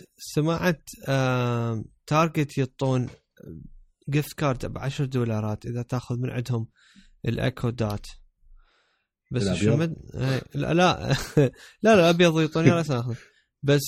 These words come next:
Speaker 1: آم، ليس كل شيء ماكو، شو؟
Speaker 2: كول.
Speaker 1: شو يعطون؟
Speaker 2: زين. آم، بس همين آخر شيء على موضوع البلاك Friday. إذا
Speaker 1: مم.
Speaker 2: أنت مهتم بسوالف التوتوريالات والفيديوهات وهاي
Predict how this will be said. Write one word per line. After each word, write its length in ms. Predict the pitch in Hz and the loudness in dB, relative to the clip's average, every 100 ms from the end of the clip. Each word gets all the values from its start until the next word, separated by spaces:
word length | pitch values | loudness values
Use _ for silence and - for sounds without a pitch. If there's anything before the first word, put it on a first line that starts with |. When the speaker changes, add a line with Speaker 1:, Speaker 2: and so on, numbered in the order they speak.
| - - | -6 -2
Speaker 1:
آم، 320 | 147 139 131 139 147 | 0 2 0 -6 -4
ليس 340 | 156 202 - | -2 -2 -4
كل 100 | 160 | -10
شيء 180 | - 156 | -6 -4
ماكو، 380 | 117 110 120 110 | -4 -4 -6 -8
شو؟ 340 | - 110 107 - _ _ _ _ _ _ _ _ _ _ _ _ _ _ _ _ _ _ _ _ - - - - - - - | -8 -8 -8 -10 _ _ _ _ _ _ _ _ _ _ _ _ _ _ _ _ _ _ _ _ -20 -20 -18 -18 -18 -20 4
Speaker 2:
كول. 200 | - 165 | 10 10
Speaker 1:
شو 60 | 143 | 8
يعطون؟ 260 | - 123 | -2 -8
Speaker 2:
زين. 460 | 120 131 151 120 - 127 | 4 6 8 4 -4 -2
آم، 800 | 127 131 127 127 123 117 110 - | 2 6 6 6 4 0 -4 -4
بس 360 | 131 135 160 | 4 6 8
همين 200 | 190 170 | 10 10
آخر 300 | 156 147 - | 8 4 -2
شيء 180 | 123 139 | -2 2
على 140 | 123 117 | 2 2
موضوع 520 | 120 117 117 117 110 - _ _ _ _ | 2 2 2 2 2 -4 _ _ _ _
البلاك 260 | 113 110 - | 0 0 0
Friday. 460 | - 120 113 85 90 _ _ _ _ _ _ _ _ _ - | 2 2 2 0 -2 _ _ _ _ _ _ _ _ _ 0
إذا 200 | 131 123 | 6 6
Speaker 1:
مم. 40 | |
Speaker 2:
أنت 120 | 123 | 6
مهتم 540 | 127 117 - 120 107 92 | 4 4 4 2 2 -4
بسوالف 440 | - 113 110 - 98 | -4 0 0 0 0
التوتوريالات 1160 | 92 87 82 80 80 85 - 107 101 107 107 | 0 0 -2 -6 -6 -6 0 2 4 4 2
والفيديوهات 640 | 92 85 87 98 95 92 85 | -2 -4 -4 0 0 -2 -4
وهاي 160 | 92 | -4